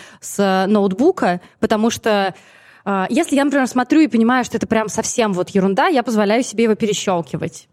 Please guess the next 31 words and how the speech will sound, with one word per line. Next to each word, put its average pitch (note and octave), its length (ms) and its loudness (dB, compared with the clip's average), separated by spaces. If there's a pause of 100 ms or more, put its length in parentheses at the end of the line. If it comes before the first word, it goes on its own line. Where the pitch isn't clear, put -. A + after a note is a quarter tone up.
Как F3+ 160 -4
бы F3+ 100 -2
и F3+ 40 -2
понятно, A3 360 0
что - 140 -6
потом A3 280 -2
я G#3 100 2
не G3+ 100 2
говорю G#3 300 -2
про F#3+ 160 -4
него, F3+ 240 -2
например, F3 400 -2
в E3+ 40 -4
основном F#3 380 0
выпуске F3+ 380 -4
подкаста C4+ 560 -2
или G#3+ 100 0
ещё A#3+ 240 -2
что-то - 240 -8
такое, G3 360 -4
но G#3+ 440 0
просто G#3 320 -2
у - 20 4
меня G3+ 160 2
реально G3+ 260 0
ощущение, G#3+ 420 -2
что F#3+ 200 -4 (240)
жизнь G#3+ 240 2
не G3 60 0
так G3 160 0
длинна. F#3 340 2